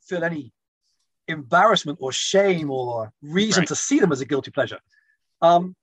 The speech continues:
Speaker 1: but then I thought there, there are some actually which are, are more guilty pleasure than others as I started to think about the, the question. Uh, Thundercrack,
Speaker 2: Yeah.
Speaker 1: that makes the short list.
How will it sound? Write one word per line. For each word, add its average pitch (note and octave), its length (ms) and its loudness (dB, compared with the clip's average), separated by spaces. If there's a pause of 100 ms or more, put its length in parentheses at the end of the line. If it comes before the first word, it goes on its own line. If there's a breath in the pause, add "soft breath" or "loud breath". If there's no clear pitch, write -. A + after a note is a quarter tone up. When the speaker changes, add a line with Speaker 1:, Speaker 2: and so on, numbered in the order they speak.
(100)
Speaker 1:
but G#3+ 80 0
then D4+ 120 2
I D4 80 0
thought - 180 -8
there, A#3 240 0
there B3 180 -2
are G#3 40 0
some A3 280 -4
actually E3+ 320 -8
which C#3 340 -8 (600)
are, F3 160 0
are F#3+ 100 4
more F#3+ 240 4
guilty F3 320 -2
pleasure D#3+ 300 -2
than D3+ 180 -6
others C#3+ 480 -6
as D#3 100 -4
I D#3+ 80 0
started - 280 -4
to C#3+ 60 -8
think D#3+ 220 -10
about C3 240 -4
the, C3 260 -8
the C3+ 60 -10
question. - 320 -2 (680)
Uh, C#3+ 200 2 (280)
Thundercrack, G#3+ 520 2 (760)
Speaker 2:
Yeah. A#2 220 -4
Speaker 1:
that E3+ 160 2
makes D#3 240 -2
the - 80 -12
short C#3+ 260 -4
list. C#3 240 -6